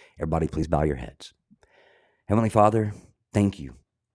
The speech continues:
Thank you for absolutely everything that you bless us with every single day. Thank you for giving us these opportunities. Um, sometimes we take a lot of these things for granted. Sometimes we don't even know. Sometimes we, we curse you,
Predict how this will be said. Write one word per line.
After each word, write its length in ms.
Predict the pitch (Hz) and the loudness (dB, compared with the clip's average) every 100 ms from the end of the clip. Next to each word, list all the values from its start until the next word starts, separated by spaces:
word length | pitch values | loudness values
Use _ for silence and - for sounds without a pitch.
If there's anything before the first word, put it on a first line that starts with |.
| - | -2
Thank 200 | 98 98 | -2 0
you 40 | |
for 200 | 101 90 - | -2 -4 -6
absolutely 480 | 76 95 107 98 73 | -8 -6 -2 -2 -2
everything 400 | 85 82 85 80 | -2 -4 -2 -4
that 100 | 76 | -4
you 80 | 76 | -8
bless 320 | 71 73 - | -8 -8 -10
us 120 | - | -12
with 120 | 76 - | -12 -10
every 220 | 71 73 | -10 -10
single 300 | - 69 69 | -10 -10 -10
day. 240 | 67 65 - _ - - - | -12 -14 -16 _ -20 -20 -14
Thank 220 | - 95 101 | -2 -2 -2
you 60 | |
for 160 | - 87 | -4 -2
giving 340 | 92 98 95 | 0 2 2
us 120 | 92 | 0
these 180 | - 80 | -4 -2
opportunities. 800 | 90 90 85 80 90 82 67 - | 0 0 -4 -4 -2 -2 -6 -8
Um, 220 | 73 71 - - _ | -8 -8 -12 -20 _
sometimes 500 | - 90 90 95 95 | -4 -2 0 0 0
we 120 | 87 | -2
take 260 | 85 - 95 | -4 -4 -2
a 60 | 82 | 2
lot 240 | 90 90 | 4 4
of 80 | 85 | 0
these 160 | 90 | -4
things 200 | 90 87 | -2 -2
for 140 | - 76 | -2 -6
granted. 460 | 76 87 90 85 | -2 -2 -2 -6
Sometimes 440 | - 101 101 98 87 | -4 -4 -2 -6 -4
we 100 | 92 | -2
don't 200 | 95 92 | 0 0
even 240 | 87 85 | -4 -4
know. 140 | 90 87 | -4 -2
Sometimes 500 | 110 - 110 113 101 | -2 -2 -2 -4 -6
we, 140 | 98 | -10
we 140 | 95 | -10
curse 420 | 85 - 117 - - | -10 -2 -2 -2 -10
you, 160 | - | -20